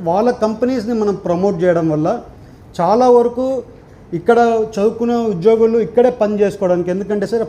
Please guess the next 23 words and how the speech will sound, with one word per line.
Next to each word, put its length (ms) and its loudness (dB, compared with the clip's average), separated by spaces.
ఫుడ్ 160 -4
ప్రాసెసింగ్లో 680 -2
కూడా 140 0
టెక్నాలజీ 680 -2
ఉంది. 320 -2
అలాగే 300 2
ప్రతి 460 -2
వాళ్ళందరితో 680 0
కలిసి 300 -4
మాట్లాడుతున్నాము. 760 -4
వాళ్ళందరూ 420 2
కూడా 260 4
మేజర్గా 520 2
ఫుడ్ 280 -4
ప్రాసెసింగ్ 580 -2
ఇండస్ట్రీ, 440 -2
మీరు 320 2
కూడా 220 4
గవర్నమెంట్లో 500 2
కొంచెం 220 2
ఇనిషియేటివ్ 600 2
తీసుకొని 360 -4
సార్, 140 -4